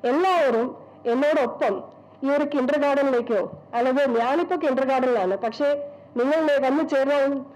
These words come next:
പെട്ടെന്ന് തന്നെ പി എച്ച് ഡി പോലും എടുക്കാമായിരിക്കും. എന്നെക്കാട്ടിലും ബെറ്റർ വിദ്യാർത്ഥികളായിട്ട് നിങ്ങൾ എല്ലാവരും മാറാൻ സാധിക്കുമായിരിക്കും. പക്ഷെ ഇങ്ങനെ ഒരു പാഠശാല ഉണ്ട് എന്ന് എനിക്ക് എൽ-, എൻ്റെ ഭാഗത്തിൽ നിന്ന് ഒരുപാട് ആൾക്കാർ ഇതിനെക്കുറിച്ച്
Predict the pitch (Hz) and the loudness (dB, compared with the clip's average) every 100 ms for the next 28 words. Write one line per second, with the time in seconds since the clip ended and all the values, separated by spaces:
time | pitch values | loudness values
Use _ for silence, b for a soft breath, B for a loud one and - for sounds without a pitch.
0 | B 247 233 330 330 320 320 320 269 285 | B -4 -2 0 2 2 2 0 -2 0
1 | 302 269 262 277 277 220 240 285 262 202 | -2 0 2 0 0 -2 0 0 2 2
2 | 202 - - - B B B 233 254 285 | 0 -4 -14 -14 B B B -2 0 2
3 | 294 302 311 320 247 339 285 262 285 294 | 2 2 2 2 0 0 0 0 0 0
4 | 294 294 285 277 294 262 302 277 277 330 | 0 0 0 0 0 0 0 0 2 0
5 | 359 330 262 254 269 262 214 226 269 247 | 2 2 2 2 0 -2 -2 -2 0 0
6 | 175 180 117 - B B B B - 226 | 0 -2 -10 -16 B B B B -8 -2
7 | 262 254 302 330 320 269 262 220 233 247 | -2 0 0 2 2 0 0 -2 -2 -2
8 | 277 262 220 220 262 240 - - 214 220 | -2 0 0 -2 0 -2 -2 -6 -4 -2
9 | 240 - B B B 240 277 330 247 240 | -4 -6 B B B -2 0 0 -2 -2
10 | 226 262 349 311 262 294 269 247 190 170 | -2 0 0 0 0 0 -2 -2 -2 -4
11 | - - 254 330 415 427 370 330 339 330 | -8 -12 -4 -2 0 2 2 0 0 0
12 | 311 294 269 | 0 0 -2